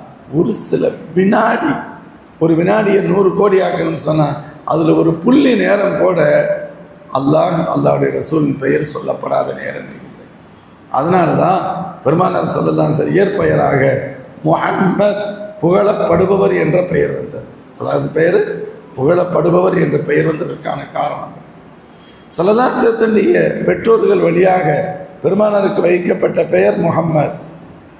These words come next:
முந்திய வேதங்களில் பெருமானாருக்கு கொடுக்கப்பட்ட பெயர் அஹ்மத். அஹ்மத் அப்படின்னு சொன்னா, அல்லாஹ்வை மிக புகழ்பவர் என்ற அர்த்தம்.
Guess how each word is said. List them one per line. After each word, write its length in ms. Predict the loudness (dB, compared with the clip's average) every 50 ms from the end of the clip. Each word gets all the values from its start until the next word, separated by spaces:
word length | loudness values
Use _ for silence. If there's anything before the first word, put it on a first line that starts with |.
| -20 -20 -20 -20 -20 -6 -2
முந்திய 460 | 0 2 4 4 4 4 4 4 4
வேதங்களில் 760 | 2 2 2 2 2 2 2 2 2 2 2 0 0 0 0
பெருமானாருக்கு 920 | 2 2 2 2 2 2 2 2 2 0 0 2 2 2 2 0 -2 -2
கொடுக்கப்பட்ட 580 | 0 0 0 2 2 0 0 0 0 0 0 -2
பெயர் 300 | 0 0 0 0 0 0
அஹ்மத். 580 | -2 -4 -4 -4 -4 -4 -6 -6 -6 -8 -8 -10 -16 -20 -20 -20 -20 -20 -20 -20 -20 -12 -6
அஹ்மத் 420 | -4 -2 -2 0 0 0 2 2 2
அப்படின்னு 260 | 0 0 0 0 0
சொன்னா, 600 | 0 0 0 0 2 2 2 0 -2 -4 -6 -8 -10 -12 -6 -4 -2 0
அல்லாஹ்வை 600 | 2 2 2 2 2 2 2 2 2 2 2 2
மிக 240 | 2 2 4 2 2
புகழ்பவர் 840 | 0 0 0 2 2 2 2 2 2 2 4 4 4 4 2 2
என்ற 280 | 0 0 2 2 2 2
அர்த்தம். 520 | 0 -2 -6 -8 -8 -10 -10 -12 -14 -18